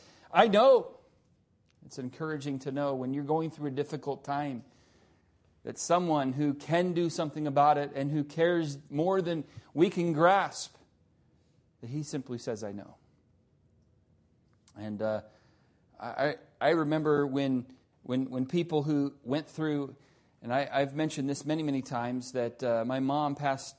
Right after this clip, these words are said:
passed away when she was only forty-four. I was twenty-one years old, of age. And I remember, uh, others who had gone through something similar and said, "I know. I know what it's like."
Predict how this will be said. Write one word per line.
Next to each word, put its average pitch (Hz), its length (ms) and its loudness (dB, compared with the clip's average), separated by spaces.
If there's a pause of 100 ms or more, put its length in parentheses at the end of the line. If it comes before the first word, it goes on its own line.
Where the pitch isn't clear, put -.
passed 131 280 -4
away 139 180 0
when 127 200 -4
she 135 140 -10
was 127 160 -6
only 131 160 -4
forty-four. 135 560 -2
I 123 60 0
was 107 140 -6
twenty-one 131 440 -6
years 123 220 -8
old, 120 180 -8 (220)
of 113 140 -8
age. 131 480 -8 (800)
And 127 100 0
I 151 40 6
remember, 165 540 0 (260)
uh, - 180 -12
others 165 480 2
who 151 200 2
had 139 240 0
gone 165 240 0
through 170 260 2
something 151 400 -4
similar 135 540 -4
and 120 200 -6
said, 127 340 -2 (640)
"I 120 60 -2
know. 117 300 -4 (840)
I - 20 -8
know 190 180 2
what 170 100 0
it's 151 160 -8
like." 170 340 0